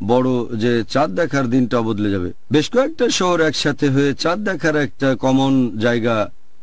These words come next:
ঠিক করতে পারে, অথবা পুরো একটা দেশ, আগেও বলেছি, এক জায়গা ঠিক করতে পারে।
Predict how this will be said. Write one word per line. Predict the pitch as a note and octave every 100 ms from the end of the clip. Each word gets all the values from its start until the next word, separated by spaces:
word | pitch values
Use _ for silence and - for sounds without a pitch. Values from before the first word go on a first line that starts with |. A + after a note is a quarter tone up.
| - - -
ঠিক | D3
করতে | - B2+ A#2
পারে, | - G#2 B2+ - - - - - - -
অথবা | - F3+ C4
পুরো | C#4 C#4 D4
একটা | F4 B3
দেশ, | G#3+ F3+ F#3 D#3+
আগেও | C3 D3 E3 D3+
বলেছি, | D3+ D#3 C3 D3+
এক | C#3 C3
জায়গা | C#3 C3
ঠিক | B2 C3 -
করতে | B2+ - G3+
পারে। | E3+ D#3+ D#3+